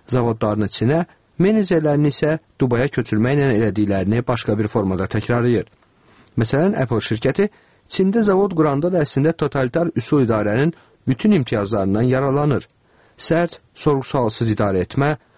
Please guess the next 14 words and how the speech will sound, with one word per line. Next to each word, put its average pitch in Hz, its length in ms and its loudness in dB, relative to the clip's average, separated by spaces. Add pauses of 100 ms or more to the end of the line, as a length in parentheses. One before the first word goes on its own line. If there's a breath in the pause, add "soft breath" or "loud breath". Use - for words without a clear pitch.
(140 soft breath)
aşağı 208 320 0
maaşlar, 131 580 0 (260)
tətil 165 340 0
hüququ 147 220 0
olmayan 113 340 2
işçi - 240 -2
qüvvəsi, 135 420 0 (340 soft breath)
insan 151 260 0
haqları 113 320 0
pozuntuları, 98 640 -2 (340 soft breath)
qadağa 156 400 0
və 156 200 2
məhdudiyyətlər 123 600 0
haqqında 120 380 0